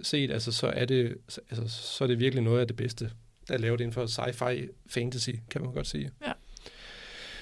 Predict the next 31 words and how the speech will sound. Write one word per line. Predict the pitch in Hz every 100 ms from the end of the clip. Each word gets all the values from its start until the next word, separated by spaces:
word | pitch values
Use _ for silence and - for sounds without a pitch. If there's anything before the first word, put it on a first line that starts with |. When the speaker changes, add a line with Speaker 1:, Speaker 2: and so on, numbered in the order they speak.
| - -
Speaker 1:
Øh, | 143 143 143 139
så | -
ja, | 147 190
altså, | 180 131
den | 165
holder | 156 202
bestemt. | 175 - 196 190 - -
Speaker 2:
Mhm. | 247 220 190 220 - -
Speaker 1:
Øh, | 143 135 131 127
og | 160
effekterne, | 131 147 156 143 120 113 - -
altså | 120 123 117
hele | 113 160 165 131 113 - - - - _ -
den | 135 120
såkaldte, | 110 131 - 123 113 117 107 107 104 104 - - - -
øh, | 143 135 160 - -
hvad | -
kalder | 117 110
man | 107
det, | 107 113
trench | - 117 120 -
run | 117 113 110 113 113 - - - -
til | - 131
sidst | - 143 -
der, | 120
hvor | 113 113
de | 117 113
skal, | - - 123 117 - - - - -
øh, | 120 117
ødelægge | 127 127 117 113
dødstjernen. | 113 120 - 113 110 113